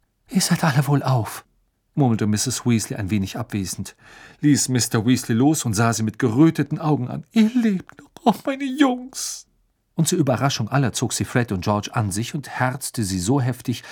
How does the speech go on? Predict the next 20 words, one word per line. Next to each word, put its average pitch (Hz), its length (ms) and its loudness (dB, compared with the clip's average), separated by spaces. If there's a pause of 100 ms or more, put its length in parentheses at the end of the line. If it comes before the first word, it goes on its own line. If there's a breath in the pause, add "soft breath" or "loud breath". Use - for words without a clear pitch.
(120)
dass - 180 -6
ihre 123 180 -2
Köpfe - 300 -4
gegeneinander 120 600 -2
schlugen. 87 340 -8 (580)
"Autsch, 285 540 4
Mom, 262 580 4
du 254 140 6
erwürgst 233 500 4
uns 226 240 2
noch! 156 380 2 (480)
Ich 143 200 2
hab 151 200 2
mit 143 160 -2
euch 185 220 0
geschimpft, 226 520 2
bevor 240 320 4
ihr 233 140 4
fort 277 340 2
seid. 262 400 -2